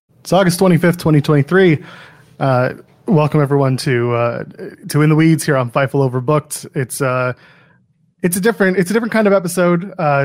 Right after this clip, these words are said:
it, it, I'm not gonna sit here and tell you that we're gonna stray too, too far from what we do. Uh, but of course, last night we, uh, we found out that Wyndham Rotunda, also known as Bray Wyatt,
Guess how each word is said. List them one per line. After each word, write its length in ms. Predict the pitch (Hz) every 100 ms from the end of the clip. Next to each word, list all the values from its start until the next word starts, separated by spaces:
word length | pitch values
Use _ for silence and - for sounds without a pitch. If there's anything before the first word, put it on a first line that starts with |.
| 131 -
it, 180 | 151
it, 160 | 165 139 - -
I'm 100 | 156
not 160 | 160 165
gonna 180 | 151
sit 320 | 139 - 165 143
here 200 | 151 135
and 100 | 120
tell 140 | 143
you 100 | 135
that 180 | 135 135
we're 80 | 139
gonna 240 | 139 131
stray 480 | 123 - 147 135 127 _ _ _ _ _ 175
too, 220 | - 196
too 180 | 196 185
far 320 | 175 143 131
from 180 | 123 135
what 160 | 127 127
we 140 | 123
do. 320 | 117 120 117 123 151
Uh, 280 | 123 120 113 -
but 280 | 127 120 - _ _ -
of 80 | 131
course, 260 | - 127 143
last 220 | 123 143
night 160 | 127
we, 340 | 139 135 127 123
uh, 220 | 113 120
we 120 | 131
found 300 | - 131 123
out 320 | 123 123 -
that 240 | - 117 127
Wyndham 260 | 135 127
Rotunda, 560 | 120 113 135 131 127 131
also 240 | 131 127 131
known 100 | 120
as 80 | 117
Bray 220 | 123 117
Wyatt, 500 | 117 127 123 120